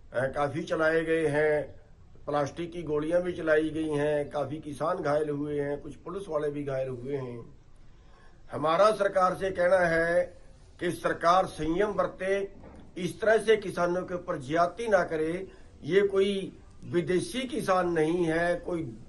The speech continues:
अ, ये सीमा का border नहीं है जहां पे इस तरह का व्यवहार किसानों से किया जा रहा है। तो, अ, हमारा सरकार से कहना है कि सरकार संयम बरते और सरकार इस तरह से ना उकसाए कि फिर, अ, कोई अगला कोई, अ,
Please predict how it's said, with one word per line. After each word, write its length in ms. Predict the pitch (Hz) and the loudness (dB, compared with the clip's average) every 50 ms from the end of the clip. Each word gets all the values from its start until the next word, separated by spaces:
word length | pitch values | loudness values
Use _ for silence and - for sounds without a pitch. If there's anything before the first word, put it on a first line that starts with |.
| - - - - - - - - - | -20 -20 -20 -20 -20 -20 -8 -2 0
अ, 140 | 160 170 | 2 2
ये 240 | 170 165 165 190 190 | 2 2 2 2 2
सीमा 540 | 180 - - - - - 170 185 202 220 254 | 2 0 -4 -12 -12 -8 -4 0 2 2 2
का 140 | 247 247 226 | 4 4 4
border 280 | 196 196 196 190 190 | 6 6 6 6 4
नहीं 280 | 185 175 170 165 165 185 | -2 0 0 0 0 0
है 220 | 190 180 180 175 | 2 2 2 2
जहां 200 | 170 165 160 170 | 2 2 2 2
पे 140 | 165 - 180 | 0 0 -4
इस 180 | 170 151 135 - | -4 -4 -4 -2
तरह 140 | 170 185 180 | 0 0 0
का 140 | 180 185 | 0 -2
व्यवहार 560 | 175 165 165 156 147 139 151 165 180 175 - - - - - - - - - - | -4 -2 -2 -2 0 0 2 2 2 0 -2 -4 -8 -18 -20 -20 -20 -20 -14 -10
किसानों 360 | - 156 135 156 165 175 190 190 | -8 -4 -2 0 0 2 0 0
से 120 | 170 185 | 0 -2
किया 300 | 185 185 - 165 175 175 | -6 -4 -2 0 0 2
जा 180 | 160 165 160 156 | 2 2 2 4
रहा 280 | 151 147 156 160 156 | 4 4 4 4 4
है। 180 | 151 156 175 208 233 - - - - - - - - - - - - - - - 170 | 4 6 4 4 2 0 -8 -14 -20 -20 -20 -20 -20 -20 -20 -20 -20 -14 -6 -2 0
तो, 400 | 180 190 196 196 - - - - - - - - - - | 4 4 6 4 4 2 -4 -14 -20 -20 -20 -8 -2 0
अ, 60 | 147 165 175 175 180 170 156 151 | 4 6 6 6 6 6 4 4
हमारा 340 | 156 160 170 175 196 220 | 4 4 6 8 8 6
सरकार 440 | 220 - 190 196 180 190 180 175 170 | 6 6 4 2 2 4 6 6 4
से 160 | 165 - 180 | 4 2 -4
कहना 280 | 175 - 175 180 190 190 | 0 2 4 6 6 8
है 80 | 190 190 | 6 6
कि 120 | 196 190 | 4 0
सरकार 400 | 175 - 175 156 - 170 170 165 | -4 -4 -4 -2 0 0 0 0
संयम 380 | 160 - 160 160 170 175 - - | -2 -4 -6 -4 -2 0 0 0
बरते 440 | 185 190 180 - - - 220 220 | 2 0 0 0 2 2 4 6
और 220 | 208 190 175 165 147 | 6 4 4 2 0
सरकार 420 | - 170 160 - 165 165 170 - | -4 -6 -6 -2 -2 -2 0 -2
इस 160 | - - - | -2 -6 -2
तरह 180 | - 175 196 202 | 4 6 6 6
से 360 | 196 196 190 180 156 143 - - - - - - - - | 6 4 -2 -4 -4 -4 -8 -12 -18 -18 -20 -18 -12 -6
ना 260 | 127 147 156 185 220 | -2 2 6 8 8
उकसाए 520 | 233 226 208 - - - 165 175 180 190 196 | 8 8 4 0 -2 2 4 6 6 6 4
कि 160 | 196 196 196 | 2 0 0
फिर, 200 | 165 185 180 170 | 0 0 0 0
अ, 140 | 151 - - - - - - - | -2 -4 -6 -14 -20 -10 -4 0
कोई 480 | 151 165 165 165 156 160 190 175 175 | 2 2 2 2 0 -2 -2 -2 0
अगला 340 | 170 170 170 180 185 180 180 | 0 0 2 4 4 4 4
कोई, 280 | 175 175 180 170 165 160 | 4 2 -2 -4 -4 -4
अ, 280 | 143 175 170 165 160 | -2 0 2 2 2